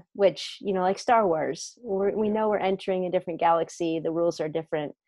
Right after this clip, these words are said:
Speaker 1: In sexual fantasy, we've gotta realize that the author, without telling us, is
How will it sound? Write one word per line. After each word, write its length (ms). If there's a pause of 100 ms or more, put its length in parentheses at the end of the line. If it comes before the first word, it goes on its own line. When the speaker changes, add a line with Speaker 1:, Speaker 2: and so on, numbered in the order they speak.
(520)
Speaker 1:
In 140
sexual 440
fantasy, 640
we've 160
gotta 240
realize 600
that 120
the 80
author, 460
without 300 (120)
telling 400
us, 260
is 140